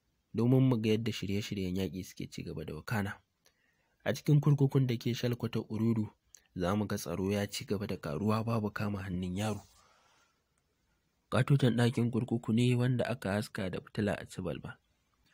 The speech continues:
Daga kusurwa ɗaya ta ɗakin wata mace ce durƙushe a kan gwiwoyinta.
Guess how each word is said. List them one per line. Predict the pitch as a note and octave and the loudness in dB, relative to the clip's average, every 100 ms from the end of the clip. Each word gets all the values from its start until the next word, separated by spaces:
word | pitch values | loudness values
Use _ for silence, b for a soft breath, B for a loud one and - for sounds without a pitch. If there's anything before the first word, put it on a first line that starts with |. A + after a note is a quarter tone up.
| b _ _ _ _ _ _ - | b _ _ _ _ _ _ -2
Daga | A2+ A2+ | 4 6
kusurwa | C3 C#3 B2 B2 A#2+ | 6 6 6 8 6
ɗaya | B2+ B2 | 4 4
ta | C3 | 4
ɗakin | C3 C3 C3+ A#2 | 4 4 4 0
wata | G#2+ A#2 | 0 0
mace | A2+ G#2+ G#2+ | -2 -2 -2
ce | A2 | -2
durƙushe | A#2 A2+ B2+ A#2 - | -2 -2 -2 -2 -2
a | A2+ | -2
kan | - G#2 | -2 -2
gwiwoyinta. | G#2 G#2 G#2+ G#2+ A#2 A#2 - | 0 0 2 4 4 2 -2